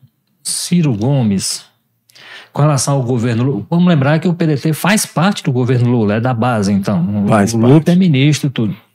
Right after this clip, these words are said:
Speaker 1: É a
Speaker 2: Faz
Speaker 1: postura
Speaker 2: parte.
Speaker 1: muito crítica do Ciro com relação ao governo.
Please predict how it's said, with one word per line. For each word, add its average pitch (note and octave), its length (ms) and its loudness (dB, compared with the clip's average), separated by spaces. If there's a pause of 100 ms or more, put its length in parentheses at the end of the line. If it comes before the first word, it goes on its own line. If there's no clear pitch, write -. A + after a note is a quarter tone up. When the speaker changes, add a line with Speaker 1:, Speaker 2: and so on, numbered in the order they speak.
(500)
Speaker 1:
É - 80 -2
a F#3 60 2
Speaker 2:
Faz - 80 -4
Speaker 1:
postura G3+ 400 2
Speaker 2:
parte. F#3+ 180 6
Speaker 1:
muito A#3 300 4
crítica F3 500 2
do C#3+ 140 0
Ciro C3 340 0
com A#2+ 120 -4
relação B2+ 400 0
ao B2 100 -2
governo. G#2+ 560 -2